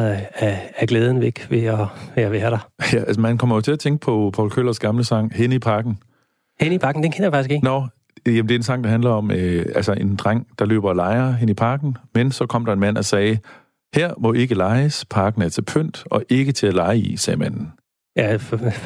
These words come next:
Speaker 2: Og så
Speaker 1: ja.
Speaker 2: kunne vi lige så godt gå, ikke? Det er sådan, øh, flere vers med alt det, man ikke må i parken.
Speaker 1: Ja. Jamen, altså, jeg forestiller mig også, øh, at det er polititilhold, fordi at, øh, de skriver, eller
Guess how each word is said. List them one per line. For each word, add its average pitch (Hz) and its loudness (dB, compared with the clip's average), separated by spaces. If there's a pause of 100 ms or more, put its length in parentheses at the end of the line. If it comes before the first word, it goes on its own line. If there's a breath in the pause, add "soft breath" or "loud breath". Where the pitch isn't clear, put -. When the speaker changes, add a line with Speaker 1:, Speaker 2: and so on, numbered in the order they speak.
Speaker 2:
Og - 0
så - 0
Speaker 1:
ja. 160 2
Speaker 2:
kunne 135 2
vi 135 6
lige 123 2
så 139 0
godt 104 -2
gå, 98 2
ikke? 107 -2
Det 123 2
er 113 0
sådan, 104 -2
øh, 92 0
flere 127 0
vers 107 -2
med 104 2
alt 104 -2
det, 98 0
man 85 -4
ikke 92 -4
må 85 -2
i - -4
parken. 76 -8
Speaker 1:
Ja. 117 2 (720 loud breath)
Jamen, 120 2
altså, 117 2
jeg 117 0
forestiller 147 2
mig 123 4
også, 131 0
øh, 123 0
at 117 -2
det 135 2
er 135 0
polititilhold, 123 0
fordi 127 -2
at, - -4
øh, 117 0
de 127 -2
skriver, 139 0
eller 123 0